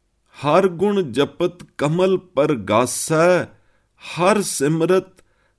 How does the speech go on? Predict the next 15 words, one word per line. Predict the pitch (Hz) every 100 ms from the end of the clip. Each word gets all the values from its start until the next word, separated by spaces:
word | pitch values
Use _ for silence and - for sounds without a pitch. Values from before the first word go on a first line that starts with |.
| _ _
ਤਰਾਸ | 175 185 202 226 208 - -
ਸਭ | 170 165 180
ਨਾਸੈ, | 180 123 104 - - 156 170 185 131 - _ _ _
ਸਾ | - - - 156 185
ਮਤ | 196 196 196 196
ਪੂਰੀ | - - 120 139 139 170 196 170 - _ _ -
ਜਿਤ | 131 190 208 180
ਹਰ | 147 107 143 180
ਗੁਣ | 151 180 185 165
ਗਾਵੈ, | 90 113 139 143 151 151 170 185 113 - _ _ _ -
ਵੱਡਾ | - - 175 160 151 202 190
ਭਾਗ | 185 - - 82 127 165 160
ਸਾਧੂ | 160 - 135 180 180 160 165
ਸੰਗ | 143 - 135 143
ਪਾਵੈ।" | 127 _ 117 123 127 120 120 107 76 -